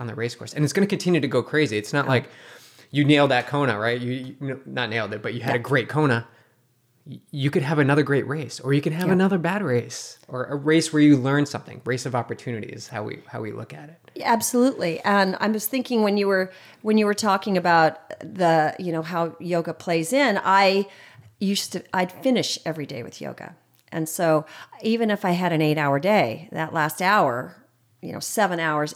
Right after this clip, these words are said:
Speaker 2: eight hour, the eighth hour was yoga. And I, I love to sometimes seeing how just the fundamental base pose,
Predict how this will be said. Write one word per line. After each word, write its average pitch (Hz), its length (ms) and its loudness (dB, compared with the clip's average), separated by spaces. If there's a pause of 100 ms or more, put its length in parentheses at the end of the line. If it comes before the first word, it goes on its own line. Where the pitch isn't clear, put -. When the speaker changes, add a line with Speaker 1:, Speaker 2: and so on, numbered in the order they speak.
Speaker 2:
eight 160 280 -4
hour, 135 300 -4 (200)
the - 160 -12
eighth 156 180 -8
hour 139 220 -8
was 147 180 -14
yoga. 165 460 -8 (120)
And 147 240 -2 (460)
I, 190 380 4 (180)
I 190 120 0
love 208 380 4
to 240 100 -8
sometimes 196 580 -6
seeing 180 580 -4 (400)
how 175 720 2 (800)
just 226 360 -2
the 175 140 -2 (240)
fundamental 202 1000 0
base 190 320 0
pose, 185 800 -6